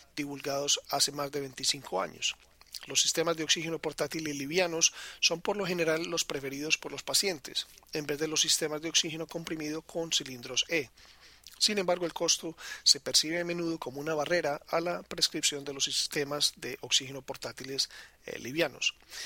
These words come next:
En su estudio, Mappel y otros encontraron que el tipo de sistema de oxígeno usado no afectó perceptiblemente el costo total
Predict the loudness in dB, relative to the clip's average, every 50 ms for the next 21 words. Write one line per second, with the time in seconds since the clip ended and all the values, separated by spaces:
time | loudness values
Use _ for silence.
0 | -10 -12 -4 -2 2 4 6 6 6 6 6 2 -2 -2 -2 -2 -2 -2 -4 -6
1 | -8 -6 0 0 0 0 0 -2 -8 _ -2 0 0 0 0 -2 0 0 0 0
2 | 0 -2 -4 -4 -2 -4 -6 -6 -2 0 0 0 0 -2 -8 -12 -14 -6 -4 -4
3 | -4 -2 -4 -4 -2 0 0 2 4 4 4 4 4 2 2 2 4 4 2 2
4 | 0 -4 -2 4 4 6 6 6 2 0 -2 -6 -8 -12 -14 -14 -14 -8 -2 0
5 | 0 0 0 -2 -2 -4 -4 2 4 4 4 2 -2 -6 -2 -2 0 0 0 -2
6 | -2 -2 -4 -4 -2 -4 -6 -6 -4 -2 -2 0 -2 -4 -6 -6 -4 -2 -2 -2
7 | -2